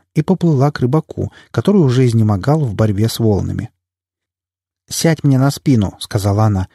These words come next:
«и я отнесу тебя в спокойное место. Разве ты не узнаешь меня? Я та самая маленькая черепаха, которую ты когда-то пощадил. Теперь ты будешь вознагражден за свое великодушие».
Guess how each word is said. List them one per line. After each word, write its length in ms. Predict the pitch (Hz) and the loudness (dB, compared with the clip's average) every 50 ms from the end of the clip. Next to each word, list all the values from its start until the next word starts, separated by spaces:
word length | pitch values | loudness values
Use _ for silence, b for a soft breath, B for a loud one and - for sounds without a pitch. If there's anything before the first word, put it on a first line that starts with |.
| _ _ _ - | _ _ _ -4
«и 80 | 113 | -2
я 160 | 113 120 135 | 0 2 2
отнесу 380 | 139 - 147 147 147 - 151 151 | 2 2 0 0 0 2 0 0
тебя 220 | - 180 175 180 | 0 2 0 0
в 40 | 165 | 0
спокойное 540 | - - 151 147 - 120 120 131 151 160 170 | -2 -4 -4 -2 0 0 2 4 4 4 4
место. 440 | 165 135 98 98 - - - 135 - _ _ _ _ _ _ _ _ _ _ | 4 4 2 0 -2 -4 -4 -6 -6 _ _ _ _ _ _ _ _ _ _
Разве 300 | - 135 131 120 135 135 | -2 -2 0 0 0 0
ты 100 | 135 139 | 2 2
не 120 | 131 127 127 | 2 4 4
узнаешь 460 | 120 120 123 110 107 120 143 151 - | 4 2 2 2 2 2 0 0 2
меня? 300 | 175 175 156 120 90 - _ _ _ _ _ _ _ _ _ - | 2 2 4 2 0 -2 _ _ _ _ _ _ _ _ _ -10
Я 220 | - 135 214 226 | -4 -2 -2 0
та 120 | - 220 208 | 0 0 -2
самая 300 | - - 220 208 208 202 | 0 0 2 2 4 4
маленькая 420 | 196 202 196 190 180 175 - 185 | 4 4 4 4 2 2 0 -2
черепаха, 580 | - - 202 196 208 - 139 98 101 - - - | -2 0 0 0 0 0 0 -2 -2 -2 -6 -4
которую 340 | - 123 - 131 123 127 | -4 -2 -2 0 -2 -2
ты 100 | 123 - | -2 -2
когда-то 420 | - - 143 151 143 135 - - 120 | -2 -2 0 0 0 0 0 -2 -4
пощадил. 560 | - 147 143 - 180 175 156 123 95 - - _ _ _ _ _ _ _ _ _ _ | -2 -2 -2 -2 -2 0 0 0 0 0 -4 _ _ _ _ _ _ _ _ _ _
Теперь 320 | - - 110 - 139 156 151 | -10 -8 -2 0 0 0 2
ты 120 | - 139 | 0 -2
будешь 340 | 131 143 151 147 143 - - | 0 0 2 0 0 0 0
вознагражден 680 | 135 123 123 120 107 120 120 110 101 98 131 139 131 110 | 0 2 2 2 2 2 0 0 0 2 2 2 2 2
за 80 | 101 101 | -2 -4
свое 300 | - - 104 113 120 113 | -4 -2 0 2 2 2
великодушие». 800 | 117 113 113 - 127 123 123 123 104 98 - 101 101 - - | 2 0 0 0 -2 -2 0 0 -2 -2 -4 -6 -8 -8 -10